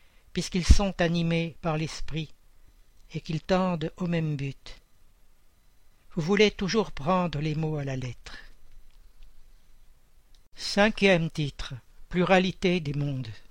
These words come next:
Question cinquante-cinq. Tous les globes qui circulent dans l'espace sont-ils habités ? Réponse. Oui, et l'homme de la terre est loin d'être,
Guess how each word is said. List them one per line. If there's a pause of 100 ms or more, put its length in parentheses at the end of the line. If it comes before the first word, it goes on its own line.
(500)
Question
cinquante-cinq. (1080)
Tous
les
globes
qui
circulent
dans
l'espace
sont-ils
habités ? (1300)
Réponse. (380)
Oui, (720)
et
l'homme
de
la
terre
est
loin
d'être,